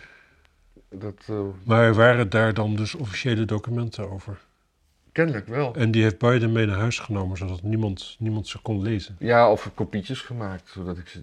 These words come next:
Speaker 1: nog eens een keertje kan doornemen.
Speaker 2: Oh, de va-, de, de, de, de, het onderzoek
Speaker 1: Ja.
Speaker 2: naar zijn eigen zoon en zijn eigen corruptie.
Speaker 1: Ja.
Speaker 2: Dat lijkt mij een raar verhaal, eigenlijk.
Speaker 1: Ja,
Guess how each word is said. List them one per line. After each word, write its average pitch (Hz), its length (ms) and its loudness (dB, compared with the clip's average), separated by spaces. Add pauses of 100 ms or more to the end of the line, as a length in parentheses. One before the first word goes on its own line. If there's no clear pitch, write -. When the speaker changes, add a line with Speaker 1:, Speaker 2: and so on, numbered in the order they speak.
Speaker 1:
nog 87 220 -10
eens 92 80 -10
een 90 80 -10
keertje 92 280 -10
kan 87 240 -12
doornemen. 92 600 -8 (1200)
Speaker 2:
Oh, 87 300 -8 (200)
de 90 140 -4
va-, 98 380 -4
de, 101 220 0
de, 98 220 0
de, 98 280 -2
de, 95 120 -6
het 104 200 -8
onderzoek 110 380 -2
Speaker 1:
Ja. 120 60 -4
Speaker 2:
naar 110 120 2
zijn 104 180 -4
eigen 117 300 -2
zoon 113 480 0
en 127 140 -4
zijn 110 220 -2
eigen 113 340 -4
corruptie. 113 580 -2 (120)
Speaker 1:
Ja. 123 300 0 (1040)
Speaker 2:
Dat - 420 -12
lijkt 82 240 -6
mij 82 140 -8
een 85 100 -6
raar 80 240 -8
verhaal, 98 400 -10
eigenlijk. 113 380 -14 (440)
Speaker 1:
Ja, 117 300 -2